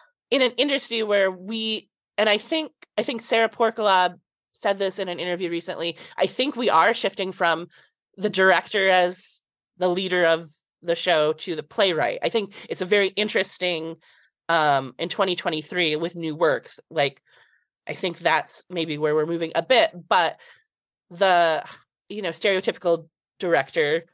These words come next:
maybe we think a little bit about Corky Saint Clair in Waiting for Kaufman, but who has all the pieces and is very, you know, very in charge. And then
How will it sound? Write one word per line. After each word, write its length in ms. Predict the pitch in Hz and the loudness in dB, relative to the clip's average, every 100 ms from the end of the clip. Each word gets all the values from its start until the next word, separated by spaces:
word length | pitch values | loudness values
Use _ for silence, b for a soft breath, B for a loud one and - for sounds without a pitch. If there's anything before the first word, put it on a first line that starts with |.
| _ _ - | _ _ -8
maybe 240 | 180 175 165 | -4 -2 -2
we 80 | |
think 160 | 170 170 | -2 -2
a 40 | |
little 180 | 175 175 | -2 0
bit 140 | 175 165 | 0 2
about 260 | 156 - _ _ | 0 -2 _ _
Corky 380 | - 190 165 180 | -4 -2 -2 -8
Saint 260 | 170 165 - | -6 -6 -6
Clair 420 | - 151 147 151 | -2 2 2 2
in 460 | 139 143 143 147 - _ _ - | -2 -4 -4 -10 -14 _ _ -6
Waiting 220 | 175 208 | -4 -4
for 180 | - 320 | -4 -6
Kaufman, 560 | - 302 302 240 185 185 B B B | -2 -2 -2 0 0 -2 B B B
but 460 | 233 214 226 185 - B B B | -4 2 4 2 -2 B B B
who 140 | - 220 | -4 -2
has 280 | 269 320 294 | 2 4 6
all 140 | 277 | 4
the 80 | 254 | 4
pieces 420 | - 247 226 208 | 0 -6 -4 -2
and 120 | 175 | -2
is 140 | 156 180 | -4 0
very, 360 | 269 277 262 | 4 4 4
you 300 | 254 - 214 | 0 -6 -4
know, 380 | 202 170 160 165 b b b _ _ _ - | 0 0 0 -4 b b b _ _ _ -18
very 580 | 214 175 220 254 247 233 | -8 2 6 6 6 2
in 240 | 156 170 | -2 -4
charge. 680 | - 277 254 240 240 208 - - | -2 2 4 4 2 -2 -12 -8
And 280 | 165 185 202 | -6 0 2
then 360 | 196 196 214 | 2 0 -8